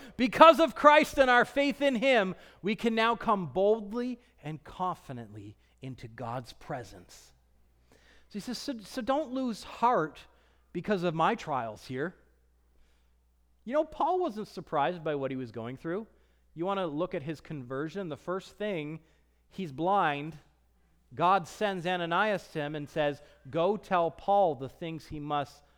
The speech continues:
suffer for me." Paul knew where it ended for him, and he said, "I would rath-, I would gladly go through that to show the love of Christ to others." He says, "You should feel honored."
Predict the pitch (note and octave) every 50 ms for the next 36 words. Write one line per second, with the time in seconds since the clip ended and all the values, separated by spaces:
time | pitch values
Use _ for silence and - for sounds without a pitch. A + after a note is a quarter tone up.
0 | _ _ _ - - - F3+ E3 - - D#3 C#3+ - - _ C#3+ B2 A#2 G#2+ G#2+
1 | F#2+ F2+ F2 _ _ _ _ _ _ _ _ _ _ _ _ _ _ _ _ -
2 | - G3+ B3 C4 A#3 F3+ F3 F#3 A3+ A3 E3+ C#3+ C3+ B2+ B2 B2 C3+ D#3 F3 D3
3 | A#2+ A2 - - A2 F#2 F#2 F#2+ F#2+ G#2 A2+ A2+ _ _ _ _ _ _ _ _
4 | _ _ _ _ _ _ B2 B2+ C3 A#2+ - - C#3 B2+ A#2+ A#2+ A#2 A#2+ A#2+ A2
5 | A2+ A#2 A2+ G#2+ A2 A2+ A2+ A2+ A#2 B2+ C#3+ D3+ C#3+ C#3 C3+ C#3 - C#3 C#3+ C3+
6 | C3 B2+ B2+ B2+ - - - D3 E3 F3 E3+ E3 D3 C3+ C#3 A#2+ C3 C3 B2 -
7 | - - B2+ B2 A2+ F#2+ A#2+ G2 F#2+ G2 - - _ _ _ _ _ _ _ _
8 | _ - B2+ - - - C3 B2 G#2+ A2+ G#2+ G#2+ G#2 G2+ F#2 F#2+ F2 - - -
9 | G2+ F#2 G2 - - - - - - - - - - - - - - _ _ _
10 | _ _ _ _ _ _ _ _ _ _ _ _ _ _ _ _ _ _ _ _
11 | _ _ - _ _ _ _ - - - G3+ F3+ D3 - - - - - - -
12 | - - - - - - - - - - - - - - - - - - - -
13 | _ D3+ F#3 F#3+ - A#3 F#3 - B3 A#3 G#3 F#3+ G#3 B3 C4 G#3+ D3+ D3 C3 B2